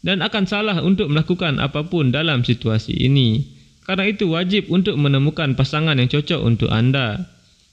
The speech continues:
Dewi Adi Parasakti berkata, "Dewa Brahma, mengapa Anda ragu-ragu mengatakan apa yang benar? Sesuai kebenaran dan kitab suci Anda benar sekali.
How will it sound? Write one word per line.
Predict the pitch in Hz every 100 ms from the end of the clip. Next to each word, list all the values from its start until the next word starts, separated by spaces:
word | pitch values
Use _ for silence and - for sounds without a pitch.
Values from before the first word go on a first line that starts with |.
| _ -
Dewi | 117 117 117
Adi | 120
Parasakti | 123 123 123 120 127
berkata, | 120 123 127 131 104 - - _ _
"Dewa | 247 220 131
Brahma, | 101 123 151 156 110 113
mengapa | 165 226 226 131
Anda | 139 131
ragu-ragu | 131 139 127 135 160 160 120
mengatakan | 117 120 151 143 -
apa | 180 175 117
yang | 107
benar? | 117 131 113 104 - _ _ _ _ - _
Sesuai | - 185 226 202
kebenaran | 156 139 156 170 170 120 117
dan | 127
kitab | 196 180 156
suci | 160 147 131
Anda | 147 147
benar | 113 135 147 104
sekali. | - 117 120 139 117 107